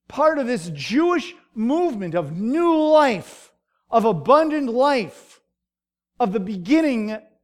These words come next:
of the end. That's why Paul says in Ephesians, in the first chapter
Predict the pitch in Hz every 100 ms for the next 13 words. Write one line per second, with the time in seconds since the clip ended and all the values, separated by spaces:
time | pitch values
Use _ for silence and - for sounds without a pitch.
0 | _ _ 240 202 214 262 254 240 160 117
1 | _ _ _ _ _ _ _ _ _ -
2 | 196 - 277 269 - 277 285 269 - 302
3 | 277 208 151 185 175 - _ - - -
4 | 262 277 180 175 165 202 - - 202 180
5 | - 196 - - - 214 247 - 175 165
6 | 214 -